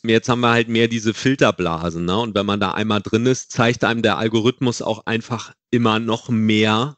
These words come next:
davon an und sch-, und der Algorithmus merkt irgendwann, „Oh, geil, äh, hier werden krasse Fitnessinhalte konsumiert, also zeige ich ihm noch mal mehr davon oder ihr.“ Und irgendwann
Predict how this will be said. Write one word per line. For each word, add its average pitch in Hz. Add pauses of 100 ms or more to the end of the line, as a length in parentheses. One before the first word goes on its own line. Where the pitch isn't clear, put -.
davon 107
an 120
und 101
sch-, -
und 104
der 98
Algorithmus 107
merkt 101
irgendwann, 104
„Oh, 131
geil, 113 (760)
äh, 101
hier 107
werden 107
krasse 107
Fitnessinhalte 98
konsumiert, 98
also 98
zeige 104
ich 101
ihm 107
noch 98
mal 95
mehr 110
davon 95
oder 95
ihr.“ 95 (100)
Und 104
irgendwann 107